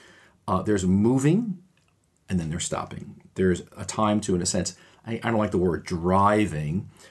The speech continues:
uh, but we're, we're working hard. We're kind of, there's a driving element to it. And then there's a time to just stop and allow.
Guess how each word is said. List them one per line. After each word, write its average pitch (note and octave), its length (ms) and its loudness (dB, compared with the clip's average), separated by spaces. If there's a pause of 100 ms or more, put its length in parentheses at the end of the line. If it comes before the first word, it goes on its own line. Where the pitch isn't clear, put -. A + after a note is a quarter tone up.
(240)
uh, G2+ 80 -4
but A#2+ 180 0
we're, C3+ 120 2
we're C3+ 240 -2
working E3+ 540 0
hard. B2+ 460 0
We're E2 100 -6
kind A#2+ 260 -6
of, G2 60 0
there's F#2 120 2
a - 20 -10
driving G#2+ 560 2
element D#2+ 360 -2
to D#2+ 180 -2
it. - 200 -2
And G2+ 120 -2
then A2+ 60 2
there's A#2+ 160 0
a A2 220 2
time A#2+ 400 -4
to A2 60 -2
just G#2+ 240 -4
stop C#3+ 360 0
and F2 80 0
allow. F2+ 500 -2